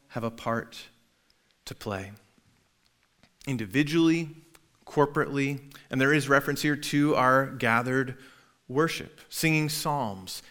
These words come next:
hymns, and spiritual songs. That our gathered worship, in our teaching, admonishing, our singing, and throughout our lives, is to be centered on the message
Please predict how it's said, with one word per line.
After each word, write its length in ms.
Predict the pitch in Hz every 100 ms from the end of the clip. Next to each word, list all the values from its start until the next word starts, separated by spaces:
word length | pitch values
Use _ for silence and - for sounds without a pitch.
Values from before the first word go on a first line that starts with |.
| _
hymns, 760 | - - 156 139 107 95 - - - - _ -
and 160 | 117
spiritual 540 | 110 - 131 120 - 123
songs. 680 | - 85 87 98 98 - - _
That 160 | 127
our 180 | 139 160
gathered 540 | 151 151 143 160 165 131
worship, 480 | 127 120 - - - - _
in 60 | 127
our 80 | 117
teaching, 560 | - 202 202 196 196
admonishing, 760 | 117 110 156 185 190 - 190 190
our 140 | 113
singing, 800 | 101 - - 190 196 202 196 196 - -
and 220 | 165 190 185
throughout 280 | 175 156
our 120 | 160 156
lives, 560 | 98 104 101 101 - - - -
is 160 | 151 -
to 80 |
be 120 | 131 135
centered 680 | - - 190 127 92 117 - - - -
on 140 | 127
the 80 | 107
message 840 | 110 127 139 - 160 156 147 -